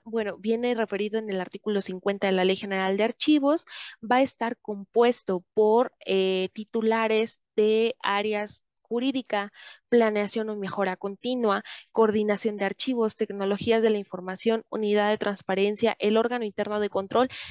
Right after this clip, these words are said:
y las demás áreas o unidades administrativas productoras de la documentación. Entonces, eh, eh, estos son los, los que la Ley General de Archivos refiere que deben de integrar el grupo interdisciplinario.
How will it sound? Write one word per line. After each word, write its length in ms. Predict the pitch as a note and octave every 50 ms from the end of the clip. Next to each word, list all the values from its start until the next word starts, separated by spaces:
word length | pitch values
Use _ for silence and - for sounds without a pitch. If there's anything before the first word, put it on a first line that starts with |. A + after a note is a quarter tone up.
| - -
y 140 | - C4 C#4+
las 200 | C#4+ D4 C#4 B3
demás 420 | B3+ A#3+ A#3+ A#3 A#3 A#3+ A#3+ - -
áreas 340 | - A3+ A3+ A3+ A#3+ A#3+ A3+
o 60 | G#3
unidades 400 | G#3+ G#3 G3+ G3 G3+ G3+ G#3+ -
administrativas 840 | A3 G#3 - G3 F#3+ F#3 F#3 F#3 - F#3+ F#3 - G3 G3+ G3+ G#3 -
productoras 560 | - G3 F3+ F3+ E3+ - - F#3 F3+ F3+ F3+
de 80 | F3 F3
la 160 | F3 F3 E3+
documentación. 720 | E3+ E3 - - E3 E3+ F3 E3+ - - - - - - _ _ _ _ _ _ _
Entonces, 720 | - G#3+ G#3 G#3 - - C4 C4+ C4+ - - F#3 F3+ - - - - - - - - - - _
eh, 800 | - G#3 G3+ G3+ G3+ G3+ G3 G3 G3 G3 G3 G3 G3 G3 F#3+ D#3 -
eh, 180 | - D#3+ F#3+ - -
estos 340 | - G#3+ A#3 A#3 - - C4
son 240 | - C4+ B3+ B3+ B3+
los, 240 | B3 B3 A#3+ A3+ - -
los 520 | - A3+ G#3+ G#3 G#3 G#3 G3+ G3+ G3 -
que 140 | - - G#3
la 140 | G3+ G3+ G3
Ley 120 | G#3 G#3+
General 400 | G#3 - B3 A#3+ A3 G3+ G3+ G3+
de 80 | G3+ A3
Archivos 540 | G#3+ G#3+ - - A3 G#3+ G3+ G#3+ G#3+ - _ _ _ _ _
refiere 680 | - - G3 G3 F#3+ - B3 B3+ B3+ B3+ A#3+ A#3+ C4 - - - - - - _ _ _ _ _ _ _ _ _ -
que 160 | - A3+ G#3+
deben 240 | A3 A3 A3 A3 G#3+
de 80 | G#3+
integrar 520 | G#3 G#3 G3+ - G3+ G3 G3 G#3+ A3+ A3 A3
el 140 | G#3 G3+
grupo 300 | G3 - G3 F#3 - -
interdisciplinario. 1080 | F#3 F#3 - F#3 F3 E3+ F3+ F3+ - - F#3 - F3+ F3+ E3+ F3 F3+ - - - -